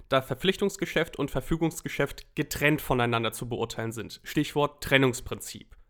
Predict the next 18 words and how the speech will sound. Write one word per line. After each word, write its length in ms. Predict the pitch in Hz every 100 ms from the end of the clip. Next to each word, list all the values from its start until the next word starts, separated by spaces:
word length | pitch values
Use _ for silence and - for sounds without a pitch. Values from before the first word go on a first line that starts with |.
| _ _ _ _ _
In 100 | -
Frage 560 | 123 - 127 156 180 190
kommt 400 | - 160 170 -
also 220 | 123 143
ein 240 | - 127 -
Eigentumsübergang 1120 | 113 156 160 151 - 151 143 139 131 139 135
von 280 | - 131 123
V 320 | - 123 123
an 220 | 110 117
B 260 | 120 160 190
gemäß 500 | 156 147 147 147 -
neun 320 | 143 131 131 127
neunundzwanzig 800 | 135 143 139 123 123 - 123 -
Satz 380 | 123 117 120 -
eins 320 | 117 113 113
B 140 | - 110
G 140 | 104
B. 240 | - 101